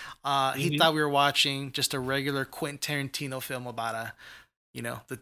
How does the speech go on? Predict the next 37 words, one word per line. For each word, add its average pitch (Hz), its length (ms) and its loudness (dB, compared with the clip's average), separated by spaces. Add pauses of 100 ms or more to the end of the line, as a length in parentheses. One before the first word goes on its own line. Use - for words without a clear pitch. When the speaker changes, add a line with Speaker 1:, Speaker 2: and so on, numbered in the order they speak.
Speaker 1:
the, 120 280 -6
the, 123 140 -6
the 127 120 -4
Gecko 156 300 4
brothers. 113 480 -8
And 123 140 -6
then 127 120 -6
when 123 120 -6
that 120 160 -4
whole 165 200 0
Speaker 2:
Uh-huh. - 180 8
Speaker 1:
switch 208 260 8
happens 151 360 4
with 139 100 -4
the 135 80 -4
vampires, 127 540 -2
he 139 60 -4
lost 123 280 -4
his 123 120 -4
mind. 113 260 -10
He 113 60 -12
loved 147 300 -4
it. - 80 -10 (960)
So - 120 2
I 180 40 4
Speaker 2:
Yep. 262 100 8
Speaker 1:
told 262 220 6
him, 220 100 0
you 170 100 2
know, 147 100 2
"Have 180 180 4
a 240 40 4
seat. 233 320 4
We're 160 120 -2
gonna 156 180 0
watch 143 360 2
this, 185 300 2